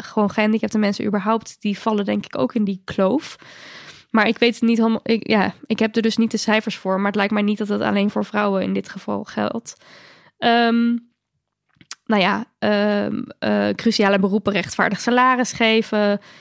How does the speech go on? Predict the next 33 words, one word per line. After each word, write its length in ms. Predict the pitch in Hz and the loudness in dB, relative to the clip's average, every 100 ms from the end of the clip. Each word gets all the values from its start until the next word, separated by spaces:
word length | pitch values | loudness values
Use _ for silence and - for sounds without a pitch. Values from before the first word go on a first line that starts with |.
| - _ | -20 _
eh, 240 | - - - | -4 -2 0
meer 300 | 208 202 202 | 0 0 0
vrouwen 340 | 214 208 202 | 0 0 2
in 140 | 220 | 2
machtsposities. 1160 | 226 247 - - 226 220 220 - 214 202 196 - - - - - | 2 2 -2 -2 -2 0 -4 -2 -4 -4 -6 -10 -14 -20 -20 -6
Eh, 260 | 214 208 214 | -2 0 2
en 100 | 233 | 0
ook 120 | 240 | 0
geloof 260 | 226 214 - | 0 -2 -2
ik 80 | |
qua, 420 | - 214 208 214 - | -2 0 2 0 0
ehm, 600 | 208 208 202 202 208 208 233 | 0 0 0 0 0 -2 -4
eh, 340 | - - - 110 202 - | -4 -2 0 -2 -4 -8
p-, 180 | - 214 - | -6 -6 0
partnerverlof, 800 | 240 247 226 - 208 180 - - | 2 2 0 0 0 0 -4 -14
verlofdingen 880 | 208 - 208 214 - 190 196 190 185 | -8 -2 0 0 -4 0 0 2 0
en 140 | 190 | 0
zo, 180 | 202 196 | 0 -2
die 100 | 202 | -2
spelen 300 | - 214 214 | 0 2 2
natuurlijk 260 | 208 202 | 0 -2
ook 80 | 202 | -2
altijd 260 | 214 202 196 | -2 -2 0
een 140 | 190 | -2
rol 200 | 185 196 | 0 2
hierin, 380 | 208 185 208 202 | 0 0 -4 -4
dat 140 | 214 | -6
ze 100 | - | -6
dat 100 | 220 | -4
dan 160 | 208 208 | -4 -4
uitgebreid 480 | - - - 196 190 | -4 -6 -4 -4 -2
willen 200 | 208 190 | -2 -4
zien. 260 | - 226 | -4 -8